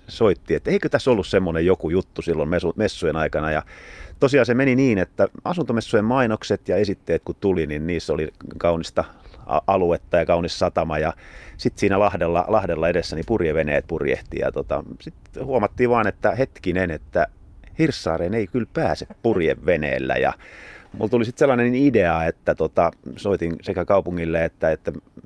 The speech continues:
messuosuuskunnalle, että mitäs jos me tuotais yhdeksi viikonlopuksi tänne perjantaista sunnuntaihin niin H-veneitten lyhytrata S M-kilpailut tuohon Lahdelle ja,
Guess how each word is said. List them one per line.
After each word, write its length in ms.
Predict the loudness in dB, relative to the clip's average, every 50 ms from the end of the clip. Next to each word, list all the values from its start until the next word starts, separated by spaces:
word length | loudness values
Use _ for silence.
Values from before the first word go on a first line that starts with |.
| -18 -16 -10
messuosuuskunnalle, 1080 | -4 -4 -4 -4 -2 -2 -2 -2 0 0 -4 -4 -2 -4 -4 -2 0 0 0 0 0
että 140 | 0 0 -2
mitäs 300 | 0 0 0 0 0 -2
jos 120 | -4 -2
me 100 | -2 -2
tuotais 380 | 0 2 2 2 2 0 0 0
yhdeksi 420 | 0 -2 0 0 -2 -4 -2 0
viikonlopuksi 600 | 2 2 2 2 0 0 -2 -2 -4 -6 -2 -2
tänne 200 | 0 0 0 -2
perjantaista 540 | 0 0 0 2 0 0 -2 -2 -4 -2 -4
sunnuntaihin 580 | -6 -4 -4 -6 -4 -2 -2 -2 0 -2 -4
niin 120 | -4 -2 0
H-veneitten 560 | 2 2 2 2 0 -4 -6 -4 -2 -2 0
lyhytrata 540 | 2 2 0 0 0 -4 -2 0 0 0 0
S 120 | 0 -2 -4
M-kilpailut 520 | -4 -2 -2 -2 -2 0 0 -2 -2 -2 -4
tuohon 240 | -4 -2 0 2 2
Lahdelle 480 | 2 0 0 -2 -2 -2 0 2 2
ja, 200 | 4 4 2 2